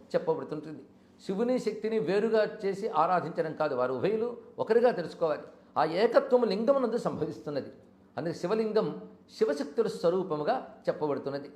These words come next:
అలాంటి పార్థివలింగాన్ని ఆరాధించడం సర్వశ్రేష్టము అని చెప్పబడుతుంది. అయితే పార్థివలింగం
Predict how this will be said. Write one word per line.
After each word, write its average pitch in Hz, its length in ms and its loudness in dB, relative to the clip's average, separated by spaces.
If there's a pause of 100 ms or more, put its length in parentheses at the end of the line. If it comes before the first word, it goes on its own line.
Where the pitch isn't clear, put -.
(460)
అలాంటి 247 340 2
పార్థివలింగాన్ని 214 1120 2
ఆరాధించడం 170 580 2
సర్వశ్రేష్టము 214 880 0
అని 233 100 -4
చెప్పబడుతుంది. 139 560 -6 (320)
అయితే 170 140 -4
పార్థివలింగం 214 920 2